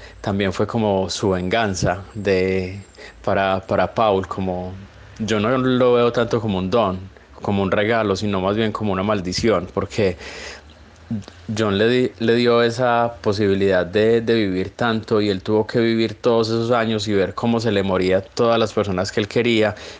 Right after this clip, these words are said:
y él seguía ahí, llevando una vida solitaria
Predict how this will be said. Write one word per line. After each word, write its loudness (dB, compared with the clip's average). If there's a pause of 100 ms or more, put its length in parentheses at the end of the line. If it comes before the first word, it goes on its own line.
y 2
él 0
seguía 2
ahí, 0 (920)
llevando 2
una 0
vida 2
solitaria 0